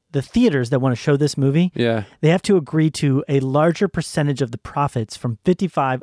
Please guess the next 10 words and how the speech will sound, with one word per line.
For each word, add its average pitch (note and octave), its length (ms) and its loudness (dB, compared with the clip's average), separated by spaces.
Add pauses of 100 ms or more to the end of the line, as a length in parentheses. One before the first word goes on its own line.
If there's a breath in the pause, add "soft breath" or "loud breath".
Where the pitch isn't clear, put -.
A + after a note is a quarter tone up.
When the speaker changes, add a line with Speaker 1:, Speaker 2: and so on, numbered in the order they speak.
Speaker 1:
up - 200 -2
to C#3 120 -12
sixty-five B2 800 -2
now A2 360 -8 (460 soft breath)
percent E3 320 -2
of C3 140 -6
the C3+ 60 -4
profits D3 480 -4
going C3+ 360 -2
to C3 200 -8